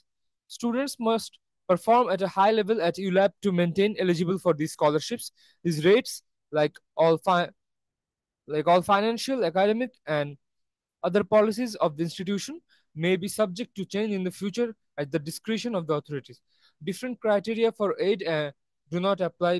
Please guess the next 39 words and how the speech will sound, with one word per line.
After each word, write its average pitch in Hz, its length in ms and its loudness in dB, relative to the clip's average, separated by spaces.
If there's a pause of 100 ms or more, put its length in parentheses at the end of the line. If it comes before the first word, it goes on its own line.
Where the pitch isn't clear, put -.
(140)
concurrently। 156 580 -4 (920)
তো 156 60 2 (460)
এগুলো 190 200 2
ছিল 247 160 0 (100)
overall 208 300 4
কথাবার্তা 214 380 0
যে 208 80 0
তোমরা 190 300 0
কিভাবে 202 240 4
স্কলারশিপ 220 520 2
পেতে 202 140 -2
পারো, 196 140 2
স্কলারশিপের 190 540 0
একটা 180 140 0
overall 165 240 2
আইডিয়া 156 240 -2
দিলাম। 180 160 0 (480)
কোন 233 140 2
সাবজেক্টগুলোতে 208 680 0 (100)
তোমরা 190 180 0
পরীক্ষায় 196 500 0 (180)
আবেদন 185 280 2
করতে 196 200 -6
পারবে 185 180 2
সেগুলো 185 340 0
নিয়ে 196 140 -2
আমি 175 80 -6
তোমাদের 175 320 -2
সঙ্গে 180 160 -4
ডিসকাস 156 320 -6
করেছি, 170 280 -2 (1400)
যে 147 100 2 (300)
কোন 180 180 -4
কোন 185 160 -2
বিষয়গুলো 180 320 0
রয়েছে 156 360 0
বা 139 180 0 (220)
আবেদনের 165 340 0
ন্যূনতম 175 300 -2